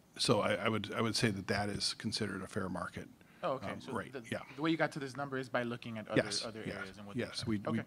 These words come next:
Speaker 1: we do it. We go through a pro-, professional appraisal to determine those,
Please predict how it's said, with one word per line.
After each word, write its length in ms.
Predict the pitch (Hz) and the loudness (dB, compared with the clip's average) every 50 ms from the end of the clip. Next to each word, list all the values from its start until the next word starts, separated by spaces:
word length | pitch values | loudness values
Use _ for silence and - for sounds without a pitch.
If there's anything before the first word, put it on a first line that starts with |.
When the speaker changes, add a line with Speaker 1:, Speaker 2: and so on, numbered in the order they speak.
| - - | -2 0
Speaker 1:
we 80 | 117 | 2
do 220 | 113 120 123 117 107 | 4 4 4 4 4
it. 80 | 95 - - - - - - - 139 139 143 117 - - - - | 0 -6 -10 -14 -14 -2 8 12 12 12 12 12 6 -2 -6 -2
We 80 | 147 135 | 4 8
go 100 | 127 135 | 10 10
through 140 | 110 123 123 | 12 12 10
a 40 | 113 | 8
pro-, 260 | - - 117 110 117 | 8 8 8 8 6
professional 560 | - - - - - 120 110 110 - 117 101 | 4 0 0 4 4 6 6 6 4 2 2
appraisal 460 | 98 90 - 104 98 98 - - - - | 0 0 0 -2 0 0 -2 -2 -2 -4
to 160 | - - 92 | -6 -6 -6
determine 420 | 98 92 - - 101 95 95 92 | -6 -4 -4 -2 -2 -2 -4 -6
those, 300 | 92 90 - - - - | -8 -8 -6 -6 -6 -6